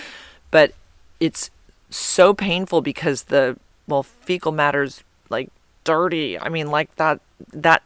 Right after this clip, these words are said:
touching that area is so, uh, it's like, you know, it, I guess, again, it's like, you know, salt being poured into a wound. So every time you poop, and you don't wanna poop, it's hard to poop because you know you're gonna be going through this extreme pain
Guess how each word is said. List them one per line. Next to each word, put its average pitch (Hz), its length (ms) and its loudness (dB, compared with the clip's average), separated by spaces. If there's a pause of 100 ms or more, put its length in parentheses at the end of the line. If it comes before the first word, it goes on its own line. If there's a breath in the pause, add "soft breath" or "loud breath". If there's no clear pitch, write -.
touching 190 440 -6
that 147 200 2
area 180 440 4
is 139 160 -2
so, 160 720 0
uh, 123 100 4
it's 139 360 0
like, 139 180 2 (180)
you 156 140 -8
know, 127 240 -4 (460 loud breath)
it, - 260 0
I 156 60 6
guess, 147 240 4
again, 156 260 0
it's 127 160 -4
like, 135 260 -2
you 147 120 -6
know, 127 100 -4
salt - 400 2
being 135 240 -6
poured 139 260 0
into 135 240 -4
a 131 80 2
wound. 135 360 -6 (460 loud breath)
So 151 540 6 (340)
every 175 280 6
time 196 320 2
you 175 220 -4
poop, 160 560 0
and 175 120 0
you 180 60 0
don't 185 220 6
wanna 175 240 2
poop, 147 380 -4 (220)
it's 160 180 -2
hard 196 340 2
to 180 60 2
poop 196 420 0
because 156 360 -2
you 165 80 -2
know 165 180 2
you're 185 160 2
gonna 156 200 0
be 143 440 -2
going 156 300 0
through - 180 -6
this 143 200 -4
extreme 156 560 -6
pain 147 540 -6